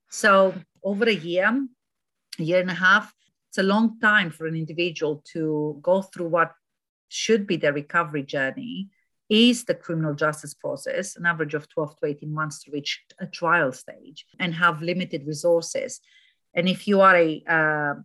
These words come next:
non-European, the immigration status is also hanging over you. So we're looking at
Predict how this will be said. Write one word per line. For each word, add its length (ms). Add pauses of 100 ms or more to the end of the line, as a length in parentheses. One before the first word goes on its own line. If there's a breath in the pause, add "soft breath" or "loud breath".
non-European, 1160 (140)
the 120
immigration 680
status 500
is 120
also 260
hanging 460
over 200
you. 220
So 220
we're 120
looking 420
at 220